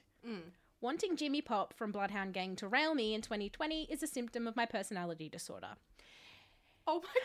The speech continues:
Speaker 1: God.
Speaker 2: Now
Speaker 1: Jace.
Speaker 2: No, now someone replied to that tweet and the, the profile picture is of a child who looks about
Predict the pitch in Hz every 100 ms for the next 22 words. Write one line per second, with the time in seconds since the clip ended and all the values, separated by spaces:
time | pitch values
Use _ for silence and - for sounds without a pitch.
0 | - 659 - - - - _ 247 254 254
1 | 247 - _ - - - - - - _
2 | _ _ _ - 240 202 196 196 196 208
3 | - - 262 247 254 262 - 247 247 247
4 | 247 - _ _ _ _ - 262 269 285
5 | 339 269 233 233 233 214 - - 190 180
6 | - - _ _ _ _ _ _ _ _
7 | _ - - - _ _ _ _ - 220
8 | 214 214 214 - _ - - 208 247 220
9 | 226 220 226 - _ _ _ _ _ -
10 | - - - _ - - - 262 294 311
11 | 330 320 311 - 311 285 277 - _ -
12 | 247 247 - - - 339 349 214 180 196
13 | - - _ 247 240 240 - 220 214 214